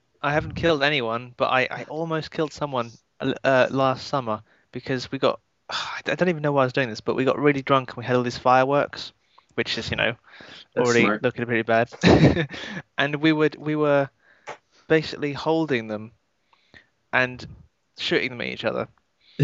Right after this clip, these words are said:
Speaker 1: And one of my fr-, <laughs> one of my friends climbed up a tree,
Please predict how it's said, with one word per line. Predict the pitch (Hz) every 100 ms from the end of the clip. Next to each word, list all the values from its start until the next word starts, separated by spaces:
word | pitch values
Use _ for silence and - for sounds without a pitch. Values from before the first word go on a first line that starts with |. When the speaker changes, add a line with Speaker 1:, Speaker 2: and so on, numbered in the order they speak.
| 147 208 202 202
Speaker 1:
And | 139
one | 139
of | 156
my | 151
fr-, | 139 - -
<laughs> | -
one | 160
of | 180
my | 160
friends | 156 - 175 139 123 -
climbed | - 139 139 139
up | -
a |
tree, | 143 - 147 165